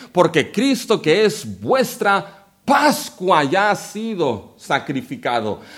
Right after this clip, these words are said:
Habéis sido redimidos por Cristo, el Cordero Pascual. Israel pasó por el bautismo y Pablo ya les ha dicho al inicio en los corintios de que daba gracias de que no había bautizado a casi ninguno de ellos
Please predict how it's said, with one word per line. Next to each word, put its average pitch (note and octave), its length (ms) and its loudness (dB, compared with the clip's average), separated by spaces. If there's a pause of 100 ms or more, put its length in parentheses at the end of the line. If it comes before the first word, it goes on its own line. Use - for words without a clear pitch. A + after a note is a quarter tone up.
Habéis D3+ 300 4
sido F#3 280 2
redimidos D#3 680 2
por C3 340 0
Cristo, G#3 540 -2
el F3+ 160 -2
Cordero F#3 720 2 (160)
Pascual. G#3+ 680 -2 (1200)
Israel E3 500 4
pasó E3+ 320 -2
por F3+ 140 0
el F3+ 140 2
bautismo G#3 840 0 (180)
y G3 140 -2
Pablo C4+ 460 2
ya A#3 180 2
les A#3+ 240 -2
ha G3+ 100 -2
dicho A#3+ 380 -4
al F#3+ 120 2
inicio G3+ 400 -2
en F#3+ 60 0
los F3+ 160 -6
corintios E3+ 760 0
de F3+ 140 -2
que D#3+ 140 2
daba B3+ 320 0
gracias G3 500 -2
de F3+ 120 -2
que D#3 140 2
no G3+ 100 0
había C4 280 0
bautizado G3 600 -4
a F#3+ 80 -2
casi E3+ 280 -2
ninguno F3 520 -2
de E3+ 140 0
ellos G#3 340 -4